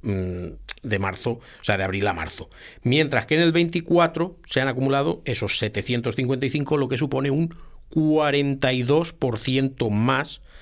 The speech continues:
respecto a la media. Comentar también que entre abril del veintitrés a marzo del veinticuatro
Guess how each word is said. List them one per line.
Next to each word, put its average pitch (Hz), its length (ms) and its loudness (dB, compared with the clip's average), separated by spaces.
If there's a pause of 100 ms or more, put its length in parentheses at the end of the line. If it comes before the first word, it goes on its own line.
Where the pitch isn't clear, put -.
(280)
respecto 110 720 -2
a 104 140 -2
la 92 100 -4
media. - 380 -12 (500)
Comentar 127 440 4
también 165 400 4
que - 160 0
entre 120 300 2
abril 135 300 2
del 147 120 4
veintitrés 143 680 2 (120)
a 113 140 6
marzo 143 360 4
del 147 180 4
veinticuatro 135 920 0